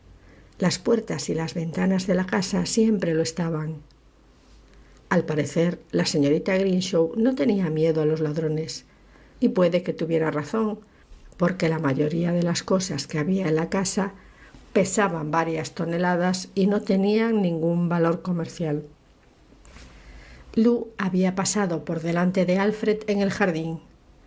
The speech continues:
El joven estaba recostado contra un árbol fumando un cigarrillo, pero al verla había cogido una escoba y se había puesto a barrer las hojas con diligencia. «Aquel muchacho era un vago»,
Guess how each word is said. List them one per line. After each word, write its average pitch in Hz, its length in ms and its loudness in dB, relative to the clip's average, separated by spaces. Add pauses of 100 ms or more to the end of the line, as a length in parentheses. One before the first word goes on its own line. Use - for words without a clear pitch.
(400)
El 190 100 2
joven 254 540 2
estaba 214 380 0
recostado 190 600 0
contra 185 320 0
un 190 140 2
árbol 196 420 2
fumando 175 460 0
un 175 80 0
cigarrillo, 175 680 0 (920)
pero 262 180 6
al 254 100 6
verla 214 380 0
había 233 400 -4
cogido 180 420 -4
una 170 140 -4
escoba 240 400 0
y 247 40 2
se 226 180 -2
había 160 320 -4
puesto 214 320 0
a 185 40 4
barrer 165 360 -2
las 170 220 -2
hojas 220 340 -2
con 214 180 2
diligencia. 175 720 -2 (840)
«Aquel 185 340 2
muchacho 175 460 -4
era 170 140 0
un 165 80 -2
vago», 160 400 -2